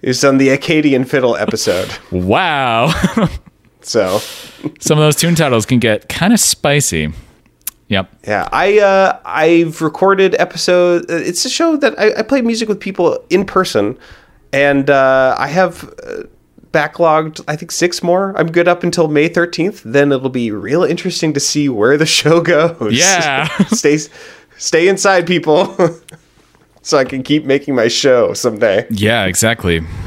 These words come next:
Speaker 2: Con-, especially considering, like, I don't know, virtual jam sessions through video chat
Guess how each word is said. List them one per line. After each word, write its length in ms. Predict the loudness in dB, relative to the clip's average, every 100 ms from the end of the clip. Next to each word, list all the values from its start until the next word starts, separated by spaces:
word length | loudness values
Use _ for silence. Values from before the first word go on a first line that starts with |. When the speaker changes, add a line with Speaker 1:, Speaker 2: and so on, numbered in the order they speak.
| -14 -18 -12
Speaker 2:
Con-, 140 | -4 -2
especially 360 | 0 0 0
considering, 420 | 0 0 2 2 2
like, 320 | 0 -2 -12 _ _ _ -20 -20 -20 _
I 120 | -8
don't 140 | -2 0
know, 320 | 2 0 -2
virtual 840 | -2 0 0 2 2 4 2 0 -6 _ -14 -12 -6
jam 340 | -2 0 0
sessions 540 | 2 0 0 0 0 -4
through 280 | -2 0
video 260 | 2 0 0
chat 340 | 0 -2 -2